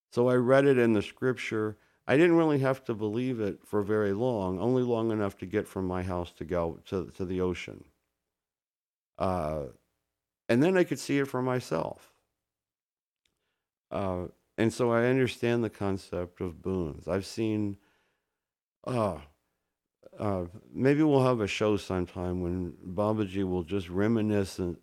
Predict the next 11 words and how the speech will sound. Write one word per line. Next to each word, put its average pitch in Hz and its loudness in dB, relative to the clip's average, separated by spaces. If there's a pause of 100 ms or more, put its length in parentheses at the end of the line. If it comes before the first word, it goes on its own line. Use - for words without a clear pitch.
uh, 101 -6
about, 90 -4 (120)
about 85 -4
boons 92 -2
and, 82 -6 (120)
and 85 -8
crazy 101 -2
miracles 87 -4
of 80 -6
Shiva. 71 -8 (800)
Um, 82 -6